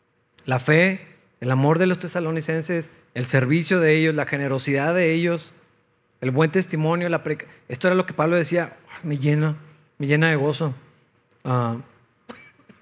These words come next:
en medio de esta persecución, los hermanos están alegres de la visita de Timoteo, de que están al pendiente, que están orando por ellos,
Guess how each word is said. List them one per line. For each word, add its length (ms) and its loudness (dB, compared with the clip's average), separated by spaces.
en 160 -6
medio 220 6
de 40 6
esta 220 0
persecución, 600 -2
los 140 -6
hermanos 380 4
están 260 2
alegres 460 2
de 80 0
la 100 2
visita 540 -2
de 80 -2
Timoteo, 640 4
de 140 2
que 80 -8
están 220 0
al 100 0
pendiente, 400 -2
que 80 -10
están 180 0
orando 320 2
por 140 2
ellos, 340 2